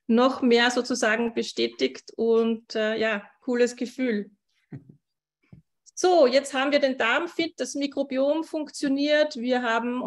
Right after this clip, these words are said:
unseren täglichen Beitrag für unseren Säurebasenhaushalt, wir fühlen uns fit und vital. Ähm, und jetzt natürlich ist die Frage,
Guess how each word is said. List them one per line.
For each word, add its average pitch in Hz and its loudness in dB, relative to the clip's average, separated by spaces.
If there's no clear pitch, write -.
unseren 240 -4
täglichen 262 -4
Beitrag 233 -2
für 254 -10
unseren 240 -4
Säurebasenhaushalt, 233 -4
wir 240 -2
fühlen 247 -4
uns 233 -6
fit 285 -6
und 233 -4
vital. 262 -2
Ähm, 220 2
und 220 0
jetzt 233 -2
natürlich 285 -2
ist 240 -10
die 262 -4
Frage, 226 0